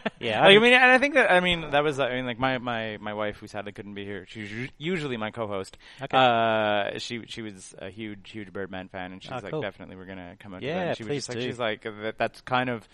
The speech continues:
Speaker 2: her vibe." She's like, "You just go and you just, like, you enter this weird little circus world, and it's just, like, a fun,
Speaker 1: Yeah.
Speaker 2: absurd escape for, like, an hour."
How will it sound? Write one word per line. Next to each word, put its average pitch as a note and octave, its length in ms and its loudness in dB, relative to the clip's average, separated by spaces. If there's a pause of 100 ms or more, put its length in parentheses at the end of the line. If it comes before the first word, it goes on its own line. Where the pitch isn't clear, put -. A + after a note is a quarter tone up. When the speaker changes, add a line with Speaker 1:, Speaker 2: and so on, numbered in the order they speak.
(260)
Speaker 2:
her A#2+ 160 -4
vibe." G#2+ 260 -2
She's B2 140 -14
like, D#3 100 -14
"You G3+ 80 -6
just G3+ 140 -8
go A#3 160 8
and A3 100 0
you G3+ 80 -4
just, F#3+ 160 -6
like, D#3+ 300 0 (280)
you D#3+ 140 -6
enter F3 400 -2
this D#3+ 320 -8
weird E3 200 -2
little E3+ 360 -2
circus F3 340 -8
world, F3 380 -2
and E3 540 -8
it's D#3+ 180 -12
just, D#3 160 -10
like, D#3 240 -8
a - 60 -4
fun, D#3 580 -6 (340)
Speaker 1:
Yeah. E3 380 0
Speaker 2:
absurd D#3 380 2
escape - 460 -4
for, A#2+ 200 0
like, G#2+ 160 0
an A#2 80 -4
hour." G2+ 260 -4